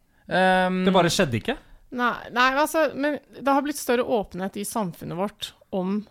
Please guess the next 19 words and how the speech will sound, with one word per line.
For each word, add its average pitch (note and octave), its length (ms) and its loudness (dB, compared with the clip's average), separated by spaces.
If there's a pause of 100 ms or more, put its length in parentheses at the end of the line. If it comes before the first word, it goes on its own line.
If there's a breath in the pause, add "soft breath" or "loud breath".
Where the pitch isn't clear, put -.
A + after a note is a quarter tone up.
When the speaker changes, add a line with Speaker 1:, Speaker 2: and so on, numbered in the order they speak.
(120)
Speaker 3:
selvmord. G3+ 460 -2 (600)
Og A3 100 0
i G#3+ 40 0
tråd G3 300 0
med G#3+ 100 0
det G3+ 180 0
så G#3+ 120 -6
må G#3 120 -2
også - 320 -8
pressen B3+ 540 -2
få A#3 80 -4
lov F#3 220 -2
til F#3+ 100 -4
å F#3 480 0
omtale E3+ 480 -6
det F#3 280 -2
med F#3+ 120 -4
større E3 300 -6
naturlighet, F3 640 -6